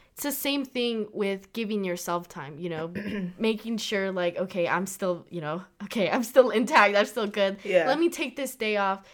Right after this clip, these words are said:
Speaker 1: and just kind of, like, make it about me." Like, I don't know, go, go eat something that you really love. Go treat yourself. I don't know, whatever you do to make yourself happy.
Speaker 2: Don't give up your social life for college either.
Speaker 1: Yes, that, but that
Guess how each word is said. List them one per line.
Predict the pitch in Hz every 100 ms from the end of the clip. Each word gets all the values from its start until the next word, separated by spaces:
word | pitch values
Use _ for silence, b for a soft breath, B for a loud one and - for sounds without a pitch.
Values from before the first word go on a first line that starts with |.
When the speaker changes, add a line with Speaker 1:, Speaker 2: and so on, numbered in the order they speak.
| b b b
Speaker 1:
and | - 202 196
just | 208 214
kind | 220 214
of, | 196
like, | 190 180 180 - _ -
make | 214 214 214
it | 214
about | - 180 175 143
me." | 180 170
Like, | 165
I | 180
don't | 190
know, | 170 185
go, | 190 202 196
go | 190 202 202
eat | 202
something | 208 190 185
that | 180
you | 190
really | 185 185
love. | 180 175 175
Go | 180 196
treat | 190 208 202
yourself. | 196 202 185
I | 156
don't | 226 190
know, | 180
whatever | 202 240
you | 247 226
do | 208 208
to | 196
make | 185 180
yourself | 175 165 170
happy. | 160 160 214
Speaker 2:
Don't | 240 240
give | 285
up | 320
your | 214
social | - 185 185 226
life | 135 -
for | - 156
college | - 139 139 -
either. | 135 202
Speaker 1:
Yes, | 220 185 180 -
that, | 208 214 190
but | 269 262
that | 262 320 381